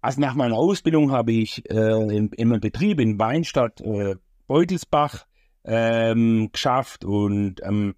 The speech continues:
musste mal in einer Anlage, äh, wo Fehler waren, einfach schauen, was da los ist. Und das bedeutet einfach, dass man nicht immer abschalten kann. Und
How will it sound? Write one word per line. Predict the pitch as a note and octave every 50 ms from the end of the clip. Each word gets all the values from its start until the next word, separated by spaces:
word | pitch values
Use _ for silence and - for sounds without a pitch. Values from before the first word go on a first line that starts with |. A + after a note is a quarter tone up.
| _ _ _ _ _ _ _
musste | - A#2+ D3 D3 - -
mal | C3 A#2 A2 -
in | A2 G#2+
einer | G#2+ G#2+
Anlage, | F#2 A2+ C#3 D3+ C#3+ C#3+ B2 A#2+ A#2+ A#2+ A#2 G#2+ B2 A2+ A2+ A2 A2 A2 A2 G#2
äh, | F2+ G#2 G#2+ G#2+ G#2+ G#2+ G#2+ G#2 G#2 G#2 G#2 G#2 G2+ G2
wo | G#2 G2+ G#2 G#2 G#2 F#2+
Fehler | - A#2+ B2 C#3 D3+ C#3+ B2 B2
waren, | B2 A#2 A#2 A#2 A#2 A#2 A#2 A2+ A2 _ _ _ _ _ _ _ _ _
einfach | - G#2+ A#2 A2 - G#2+ -
schauen, | - - C3 B2+ D3 D#3 C#3
was | A#2+ A2+ A2+ -
da | - G2+
los | G#2 A2+ B2+ D#3 F3+ F3 D#3+
ist. | D#3+ D#3 -
Und | C3+ A#2+ A#2
das | A#2+ A2 -
bedeutet | - A2+ A2 A#2 C3 C#3+ C#3
einfach, | B2+ B2+ C3+ A#2+ C3 B2
dass | - C3+ A#2 - B2+
man | B2 B2+
nicht | C3+ C#3+
immer | C3+ C3+ C3 -
abschalten | D#3 - - - D3 A#2+ A2+ G#2+ G2+ F#2+
kann. | - - A2 G#2+ G#2 G#2 G#2+ -
Und | F#2 G#2 G#2+ A2 G#2 -